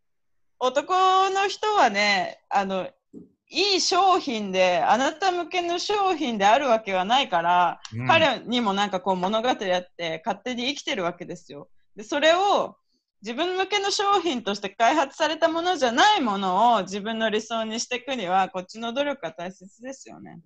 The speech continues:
Speaker 2: なるほど。ということで、まあ、僕みたいな石ころにも目を向けてですね、あの、生きていくとよりハッピーな恋愛人生が待ってんじゃないかというアドバイスでございました。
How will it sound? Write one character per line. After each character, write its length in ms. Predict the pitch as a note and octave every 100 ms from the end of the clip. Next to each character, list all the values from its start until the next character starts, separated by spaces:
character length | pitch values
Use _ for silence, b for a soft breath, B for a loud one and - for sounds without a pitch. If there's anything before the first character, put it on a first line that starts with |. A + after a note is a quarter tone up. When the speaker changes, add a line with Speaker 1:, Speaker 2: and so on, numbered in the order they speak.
| _
Speaker 2:
な 160 | - -
る 60 |
ほ 120 | F#2 F#2
ど。 280 | F#2+ G2 _ -
と 60 |
い 40 | G2+
う 60 |
こ 80 | G#2+
と 100 | A2+
で、 260 | A#2+ A2+ - _ _ _ _ _ _ F#2+
ま 120 | F#2+
あ、 140 | E2+ -
僕 160 | A#2
み 100 | A2
た 100 | G#2+
い 40 | G2+
な 60 |
石 160 | A2 -
こ 100 | D#3
ろ 80 | D3+
に 80 | A#2+
も 100 | G2+
目 120 | D3+
を 100 | B2
向 100 | B2+
け 120 | G3
て 80 | A3+
で 100 | D3
す 80 | C#3+
ね、 260 | F3+ - _
あ 140 | A2+
の、 80 | G#2+
生 80 | A2+
き 120 | -
て 100 | -
い 60 | A2+
く 60 |
と 120 | D3+ A#2+
よ 100 | B2+
り 180 | B2+ -
ハ 100 | C3+
ッ 140 | B2+
ピ 140 | A#2+ A2+
ー 20 |
な 320 | G2+ F#2+ - -
恋 180 | A#2+ A#2+
愛 80 |
人 80 | A2+
生 80 | G#2+
が 60 | A2
待 120 | D3+
っ 40 |
て 60 | D#3+
ん 20 |
じ 60 | D3
ゃ 20 |
な 60 | G3+
い 20 |
か 80 | G3
と 140 | A#2+
い 120 | B2+
う 100 | G2 - -
ア 80 | A2
ド 100 | A2
バ 100 | F#2
イ 40 |
ス 100 | F#2
で 240 | E3 D#3+ _
ご 80 | -
ざ 80 | G2+
い 40 |
ま 100 | F#2+
し 40 | -
た。 220 | D#2+ -